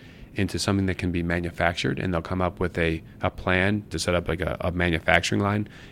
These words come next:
and all the steps that the people who work in the factory can use to make the shoe. And once they make it, then that shoe will get shipped to, from whatever factory it's made, often in Asia, you know, to the United States. And from there, that shoe will get distributed,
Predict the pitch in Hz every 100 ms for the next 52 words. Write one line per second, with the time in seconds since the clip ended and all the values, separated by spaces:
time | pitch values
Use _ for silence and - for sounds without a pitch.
0 | - 92 85 80 - - 107 - 98 98
1 | - 98 92 90 87 - 107 90 90 90
2 | 92 82 - 67 - 92 - 87 85 -
3 | 98 90 - 85 82 80 82 - 78 -
4 | - - - - - 95 95 - 95 90
5 | 123 165 90 - - - - - 92 98
6 | 101 98 - 98 92 95 87 73 - -
7 | - - - - - - - 95 87 82
8 | 82 - - - - 90 87 92 90 92
9 | 92 90 87 87 87 87 - 101 101 90
10 | 92 104 - - 87 82 - 92 85 87
11 | - 85 95 - - - - - - 82
12 | 87 90 90 95 98 95 - 101 90 87
13 | - - - - 95 98